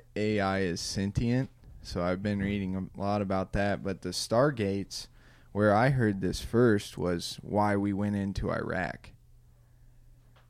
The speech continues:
is that there's a Stargate there, and whoever controls these Stargates supposedly can, you know, access higher dimensions, and that goes into, like, shape-shifting and things that, I,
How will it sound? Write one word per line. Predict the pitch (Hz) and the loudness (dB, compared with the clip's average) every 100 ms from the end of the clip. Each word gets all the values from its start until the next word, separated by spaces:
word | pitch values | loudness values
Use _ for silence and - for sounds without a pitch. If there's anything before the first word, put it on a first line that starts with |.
| - - | -16 -8
is | 92 95 | -6 -2
that | 95 92 | -2 0
there's | 92 92 90 | 0 0 -2
a | 82 | -6
Stargate | - 110 110 101 85 87 - | -4 0 2 2 -2 -6 -6
there, | 73 87 87 110 - - - | -4 -4 -4 -8 -16 -20 -12
and | 92 92 90 85 | -6 -6 -6 -6
whoever | 110 101 101 95 | -2 0 0 -2
controls | 87 107 85 - 110 107 104 | -4 -6 -6 0 2 0 -2
these | 92 - | -6 -6
Stargates | - 110 117 98 92 85 | -2 0 0 -2 -4 -4
supposedly | - - - 98 95 98 92 90 - | -8 -8 -2 0 0 -2 -4 -4 -6
can, | 101 90 87 | -6 -4 -4
you | 90 | -4
know, | 92 85 | -4 -4
access | 85 92 92 87 87 - | -4 -4 -6 -6 -6 -6
higher | 95 90 87 | -4 -4 -4
dimensions, | 90 95 90 92 98 92 87 85 | -6 -6 -6 -6 -6 -4 -6 -8
and | 92 92 | -6 -4
that | 92 71 | -4 -4
goes | 87 87 | -6 -6
into, | 101 90 | -6 -4
like, | 82 87 - | -4 -6 -8
shape-shifting | - 92 87 - 85 - 98 92 82 | -4 -4 -4 -4 -6 -4 -4 -4 -4
and | 82 | -6
things | - 90 92 104 | -6 -4 -6 -6
that, | 92 90 - - - - - - - - - _ - | -4 -4 -6 -12 -20 -20 -20 -20 -20 -20 -20 _ -8
I, | 92 98 | -4 -4